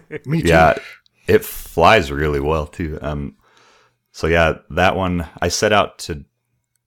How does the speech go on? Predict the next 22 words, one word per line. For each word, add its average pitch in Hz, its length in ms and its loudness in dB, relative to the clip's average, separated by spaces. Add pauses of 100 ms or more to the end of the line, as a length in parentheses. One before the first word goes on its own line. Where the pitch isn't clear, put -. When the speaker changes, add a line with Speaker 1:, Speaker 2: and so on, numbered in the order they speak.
(240)
Speaker 2:
just, - 240 -12 (180)
it 92 60 -6
was 101 140 -2
my 95 120 -4
first, - 680 -6 (460)
um, 71 540 -12 (480)
fully 78 560 -10
three 78 260 -12
D 73 80 -10
printable 69 520 -10
aircraft - 400 -14
design. 65 440 -16 (520)
And 76 120 -8
I 76 40 -4
set 92 200 -6
out 73 120 -2
just 73 140 -12
to 78 60 -12
do 69 200 -10
a - 20 -12
flying 64 360 -10
wing. 67 380 -14